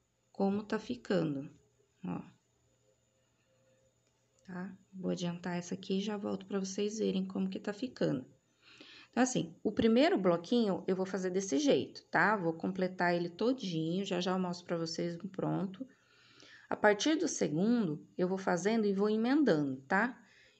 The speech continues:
Então, eu vou adiantar, vou terminar isso aqui todinho pra vocês verem como fica. Depois eu vou voltar,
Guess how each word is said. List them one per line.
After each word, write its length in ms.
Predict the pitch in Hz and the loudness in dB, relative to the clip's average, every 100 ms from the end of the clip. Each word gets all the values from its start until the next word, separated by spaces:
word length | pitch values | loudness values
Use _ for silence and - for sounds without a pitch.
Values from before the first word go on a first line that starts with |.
| - | -6
Então, 220 | 180 202 | 2 6
eu 160 | 220 | 6
vou 160 | 233 233 | 6 4
adiantar, 400 | 220 196 214 190 | 4 2 2 2
vou 100 | 196 | 0
terminar 420 | 196 202 202 196 | 2 2 2 0
isso 160 | 190 196 | 0 -4
aqui 140 | 202 | -6
todinho 400 | 196 269 262 208 | 0 0 2 -2
pra 160 | 202 185 | 0 -2
vocês 240 | 185 180 | 0 0
verem 220 | 180 190 | 2 2
como 340 | 190 214 233 311 | 0 0 2 2
fica. 600 | - 175 151 160 247 247 - - - _ | -2 -6 -4 -2 -2 -4 -8 -20 -20 _
Depois 220 | - 202 | 2 4
eu 80 | 196 | 4
vou 160 | 214 | 2
voltar, 800 | 220 208 202 196 226 208 - - | 2 2 4 4 6 4 0 -16